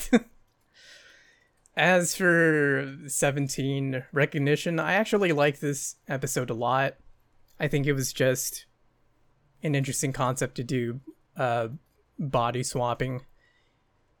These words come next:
And having the translator destroyed kind of set the boundary between, like, what it,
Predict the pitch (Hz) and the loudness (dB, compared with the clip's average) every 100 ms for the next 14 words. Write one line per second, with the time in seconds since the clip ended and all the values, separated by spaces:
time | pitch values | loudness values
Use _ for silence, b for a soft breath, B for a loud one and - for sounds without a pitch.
0 | _ _ 156 147 147 147 139 175 170 180 | _ _ 2 4 4 2 2 2 4 2
1 | 165 165 147 139 - 135 131 139 135 131 | 2 6 6 6 2 -2 -2 0 0 0
2 | 127 - 143 131 131 127 - 131 120 - | 0 -2 2 2 2 -2 -4 -4 -4 -4
3 | 123 120 - _ _ _ _ _ _ _ | -2 -2 -4 _ _ _ _ _ _ _
4 | _ _ - 123 123 127 120 120 117 - | _ _ -6 0 0 0 -2 -4 -6 -6
5 | 123 120 113 110 117 120 | -8 -6 -10 -6 -6 -6